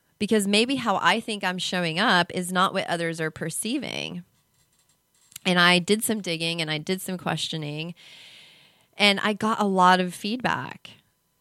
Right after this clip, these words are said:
things that I was blinded from. And one of the feedback, that, one of the most important things that I got out of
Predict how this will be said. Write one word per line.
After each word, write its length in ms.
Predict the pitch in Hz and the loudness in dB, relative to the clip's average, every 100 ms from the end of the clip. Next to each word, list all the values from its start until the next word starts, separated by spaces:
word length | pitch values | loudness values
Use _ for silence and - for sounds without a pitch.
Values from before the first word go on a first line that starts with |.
| _ _ _ _ _ _ - - | _ _ _ _ _ _ -20 -16
things 420 | - 226 220 196 | -4 -2 -2 0
that 120 | 190 | 4
I 100 | 185 | 4
was 180 | 185 180 | 4 2
blinded 500 | 165 170 180 202 175 | 0 0 0 0 -6
from. 480 | - - 52 52 165 _ _ _ _ _ _ _ _ _ _ _ 175 | -8 -8 -8 -10 -18 _ _ _ _ _ _ _ _ _ _ _ -6
And 120 | 175 | 0
one 140 | 202 | 2
of 60 | 233 | 2
the 100 | 220 | 0
feedback, 840 | - 233 233 202 180 170 - - - - | -2 -2 0 4 6 6 2 -14 -18 -6
that, 200 | 170 - | -6 -2
one 220 | 185 233 | 0 2
of 100 | 247 | 2
the 60 | 196 | 2
most 300 | 190 208 202 | 2 2 -2
important 420 | 190 190 185 170 | -4 -2 -4 -2
things 240 | 185 180 | -4 -2
that 160 | 165 - | -4 0
I 180 | 175 190 | 0 2
got 200 | 170 160 | 2 2
out 220 | 156 151 | 2 2
of 220 | 151 156 | 0 -6